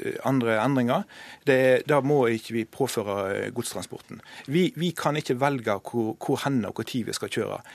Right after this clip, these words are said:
Vi må være der som kundene er. Vi må være og levere på institusjoner, på skoler,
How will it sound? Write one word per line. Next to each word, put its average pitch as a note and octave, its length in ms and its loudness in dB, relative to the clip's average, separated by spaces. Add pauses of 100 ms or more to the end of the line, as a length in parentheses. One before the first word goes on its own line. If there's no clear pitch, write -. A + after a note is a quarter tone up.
Vi E3 120 2
må C#3 160 4
være C3+ 280 4
der B2+ 120 2
som - 120 -8
kundene A2 440 2
er. - 80 -6
Vi C#3+ 160 2
må B2+ 80 0
være B2 320 2
og A2 160 0
levere A#2 400 2
på A2 160 0
institusjoner, A#2 640 -4
på - 160 -6
skoler, B2+ 480 0